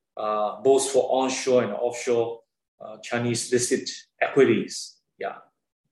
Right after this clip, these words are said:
somewhere between, you know, ten to fifteen percent. Yeah. Uh, so on the one hand, should there be a re-rating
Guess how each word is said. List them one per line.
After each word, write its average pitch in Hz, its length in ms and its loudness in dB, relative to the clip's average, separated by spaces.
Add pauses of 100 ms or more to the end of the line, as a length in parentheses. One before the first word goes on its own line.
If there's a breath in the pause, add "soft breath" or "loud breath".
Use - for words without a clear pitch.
(100)
somewhere 117 420 0
between, 113 720 -4
you 117 100 -8
know, 98 160 -10 (320)
ten 117 480 0 (380)
to 107 200 -4
fifteen 120 400 0
percent. - 540 0 (320)
Yeah. - 200 -12 (680)
Uh, 110 500 2 (1000)
so - 180 4
on 123 60 6
the 117 80 4
one 147 180 6
hand, 131 360 2
should - 300 -4
there 135 160 2
be 131 200 -4
a 117 100 0
re-rating 135 680 -2